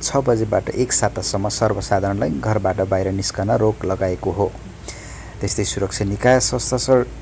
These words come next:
स्वास्थ्यकर्मी, खाद्यान्न र अत्यावश्यक वस्तु ढुवानी गर्ने र अनुमति प्राप्त भएका सवारी साधन चलाउन पाइने छैन। निर्णयहरू यस प्रकार रहेका छन्।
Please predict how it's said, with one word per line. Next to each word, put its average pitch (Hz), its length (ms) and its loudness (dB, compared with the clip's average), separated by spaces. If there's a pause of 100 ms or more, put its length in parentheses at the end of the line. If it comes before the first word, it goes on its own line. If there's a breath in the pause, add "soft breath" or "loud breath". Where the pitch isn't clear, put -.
(160)
स्वास्थ्यकर्मी, 127 720 2
खाद्यान्न 104 400 -2
र 104 80 4
अत्यावश्यक 120 760 2
वस्तु 117 300 -4
ढुवानी 101 320 -2
गर्ने 107 380 0 (380 loud breath)
र 120 40 4
अनुमति 127 520 4
प्राप्त 110 320 2
भएका 104 460 -2
सवारी 95 360 0
साधन 101 380 0
चलाउन 98 380 0
पाइने 95 300 -4
छैन। 104 400 0 (220)
निर्णयहरू 101 540 0 (300 loud breath)
यस - 100 2
प्रकार 95 320 0
रहेका 95 340 -4
छन्। 120 200 2